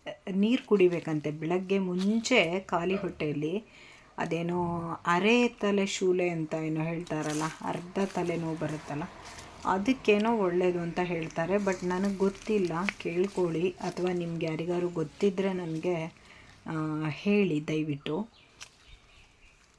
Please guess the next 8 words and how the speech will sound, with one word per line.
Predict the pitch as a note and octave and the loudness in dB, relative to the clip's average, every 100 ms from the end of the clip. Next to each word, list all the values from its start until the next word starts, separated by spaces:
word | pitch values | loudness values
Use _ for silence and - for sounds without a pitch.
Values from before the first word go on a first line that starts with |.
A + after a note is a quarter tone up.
| _ _ - - - - - - F#3 | _ _ -20 -20 -20 -20 -20 -10 -4
ನನಗೆ | F#3 G#3 G3+ F3+ E3+ E3 | 0 0 2 2 2 0
ಹಿಂದೊಂದು | E3 A3 B3 C4+ A#3+ G#3+ | -2 2 6 6 6 4
ಸಲ | G3+ G3+ G#3 | 2 4 4
ಹೀಗೆ | G3 F#3+ G3 F#3+ F3 | 4 2 2 2 2
ತಲೆನೋವು, | F#3 F3+ F#3 F#3 F#3 - | 0 0 2 2 0 0
ತುಂಬ | F#3+ G3+ A3 A3+ A3+ A3+ - | 0 2 6 8 8 6 4
ಟೈಮು | G3 G3 F#3+ E3+ D#3+ C#3+ | 4 4 2 0 -2 -2
ತಲೆನೋವಿತ್ತು. | F3 F3 E3+ D#3+ D3 - A3 C#4 - | 0 0 -2 -2 -4 0 -2 -2 -8